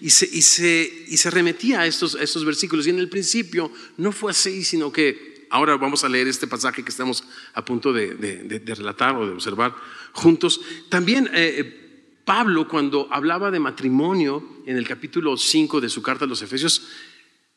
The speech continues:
él habla y, y él fundamenta toda su enseñanza en este capítulo dos. ¿Por qué? Eh, vamos a ver durante el mes de octubre el capítulo tres.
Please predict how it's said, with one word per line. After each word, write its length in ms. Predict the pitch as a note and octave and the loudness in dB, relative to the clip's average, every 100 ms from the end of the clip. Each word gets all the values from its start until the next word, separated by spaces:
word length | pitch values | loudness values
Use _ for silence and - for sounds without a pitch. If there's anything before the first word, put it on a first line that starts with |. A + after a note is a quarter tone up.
| _ | _
él 180 | - G#3 - | 0 0 4
habla 680 | F3 B3 A#3 A#2 F2+ - - - | 6 6 4 0 -4 -12 -14 -8
y, 180 | D3+ - | -8 2
y 80 | E3 | 4
él 200 | G#3+ G#3+ - | 4 2 -4
fundamenta 680 | - D#3 D3 D3 F#3 E3+ - | 2 4 6 4 4 2 2
toda 180 | F#3+ | 2
su 120 | F#3 D#3 | 2 2
enseñanza 460 | C#3+ C3+ D#3 - | 2 2 0 0
en 60 | C#3+ | -2
este 220 | C#3+ E3 | -2 -2
capítulo 500 | B2 - C3 D3 A#2+ | -4 -6 -6 -4 -2
dos. 300 | A#2+ A2+ - | -4 -6 -8
¿Por 140 | D#3+ | -4
qué? 200 | F#3+ D3+ - - - _ _ _ _ _ _ - - | 0 0 -2 -18 -20 _ _ _ _ _ _ -18 -16
Eh, 240 | A#2 _ - - | -16 _ -20 0
vamos 240 | F3 G3+ | 2 4
a 40 | E3+ | 4
ver 120 | E3+ | 4
durante 320 | D#3+ D3 C#3+ | 4 4 4
el 80 | A#2+ | 4
mes 180 | C#3+ C#3 | 4 4
de 140 | C#3+ - | 2 2
octubre 500 | - D#3+ C#3 A#2 A#2+ - - - - - _ | 0 2 2 0 -4 -16 -20 -20 -20 -20 _
el 140 | A#2+ | -2
capítulo 480 | A2 A#2+ B2 C3 A#2+ | 0 0 0 0 0
tres. 640 | E3 D3+ G#2+ - - - | -2 -2 0 0 -2 -8